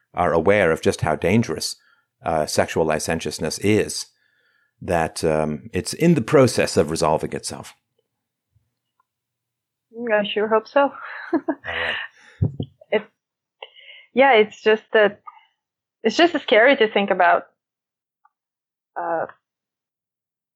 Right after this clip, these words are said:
Speaker 2: I mean, uh, I, a few years back, I worked with this girl. She was just nineteen, and she was commenting with me that, uh,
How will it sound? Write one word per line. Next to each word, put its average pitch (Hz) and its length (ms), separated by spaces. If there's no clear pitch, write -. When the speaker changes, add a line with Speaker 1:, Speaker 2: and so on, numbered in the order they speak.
Speaker 2:
I 214 80
mean, 208 180
uh, 196 460
I, 196 420
a 214 120
few 277 140
years 247 340
back, 190 360
I 208 60
worked 202 320
with 202 180
this 202 200
girl. 185 360
She - 200
was 180 260
just 214 200
nineteen, 208 600
and 185 160
she - 160
was 202 180
commenting 196 520
with - 160
me - 280
that, - 200
uh, 180 200